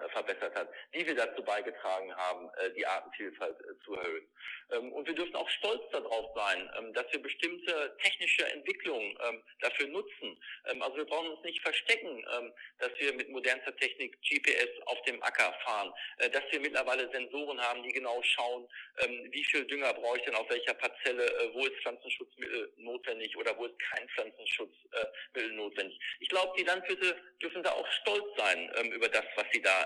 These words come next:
erreicht haben und unterwegs haben. Und ich könnte mir gut vorstellen, ähm, dass wir da bei vielen Verbrauchern wirklich Eindruck schaffen und Vertrauen gewinnen. Wir werden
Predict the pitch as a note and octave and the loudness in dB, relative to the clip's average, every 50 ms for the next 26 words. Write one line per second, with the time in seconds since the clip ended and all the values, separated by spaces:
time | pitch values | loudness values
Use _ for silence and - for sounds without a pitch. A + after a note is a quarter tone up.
0 | - - - - F2+ G2+ A2 - - - F#2 F#2 F2+ F2 - G#2 G2+ G#2+ F#2+ - | 4 2 2 6 6 6 6 6 2 0 0 0 -2 -6 -8 -4 -2 0 2 4
1 | - F2 F2 - - - F#2 E2 D#2 - - - - - - - - - - - | 4 4 4 2 0 2 4 4 4 2 -2 -10 -16 -16 -14 -12 -12 -12 -12 -14
2 | - - - D#3 F3+ F3+ - - A3 G3+ G3 F3+ F3+ E3 E3+ E3+ - - - F3 | -16 -8 0 4 4 4 6 6 4 2 4 2 0 0 0 -2 -2 0 2 4
3 | - C#3 - - - F3+ F3+ F#3 F#3 F#3 F3+ F3+ F3 - - - C#3 C#3 C#3+ D3+ | 8 8 8 8 8 8 8 8 6 4 0 -4 -8 -2 0 2 2 4 2 2
4 | D3 D3 C#3+ C#3 - - - D3 - - D#3 D3+ C#3 C#3 C#3 C#3 C#3 C#3 C3+ - | -2 -4 -6 -8 -6 0 2 2 4 4 4 6 6 6 6 6 6 4 2 -2
5 | - - - - B2 A#2+ - - - F3 F3+ F#3+ F#3+ F#3 F#3 F3 - - - - | -4 -4 0 2 2 2 4 2 2 2 0 -2 -2 -4 -8 -12 -10 -4 -2 -2
6 | - - - - C#3 D3+ D#3 - D#3+ D3 D3 D3+ - - - - C3+ - - B2+ | -2 0 0 0 0 0 0 2 0 0 2 0 -4 -6 -4 -4 0 2 2 2
7 | - - - _ - - C3 C#3+ E3 - E3+ F3 F3 - - - - - - D#3+ | 2 0 -6 _ 4 6 6 6 6 2 -2 -2 -4 -6 2 4 6 6 6 6
8 | - - - E3+ D#3+ - - B2 B2 - - C3 - - - G#2 B2 C#3+ D#3 E3 | 4 0 -6 -10 -8 -8 -8 -6 0 0 0 0 0 0 0 0 0 0 0 -2
9 | D#3+ E3 D3+ F3 F3+ F#3+ G3 F#3+ - - - - - - - - - A#2+ A#2+ A#2+ | -2 4 6 6 6 4 0 -8 -10 -8 -6 -4 -4 -4 -6 -6 -4 0 4 6
10 | C#3 D3 D3 D3+ C#3+ B2+ - | 8 8 6 4 0 -6 -6